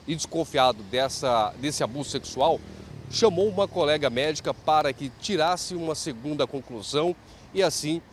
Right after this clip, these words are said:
a dúvida não pairasse. Esta segunda médica também teria confirmado que teria havido estupro de vulnerável contra essa criança, que os sinais eram evidentes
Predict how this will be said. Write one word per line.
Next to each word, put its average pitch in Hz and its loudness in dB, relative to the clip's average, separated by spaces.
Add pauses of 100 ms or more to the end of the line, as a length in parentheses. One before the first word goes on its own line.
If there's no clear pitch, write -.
(440)
a 131 6
dúvida 147 -2
não 156 2
pairasse. 127 2 (1040)
Esta 156 0
segunda 139 0
médica 151 0 (100)
também 175 0
teria 156 -2
confirmado 135 -2
que 127 -4
teria 160 2
havido 135 0 (400)
estupro 156 -8
de 139 -6
vulnerável 123 -2
contra 143 -6
essa 123 -10
criança, 143 -4 (320)
que 160 -4
os 180 -6
sinais 139 0
eram 190 2
evidentes 131 -2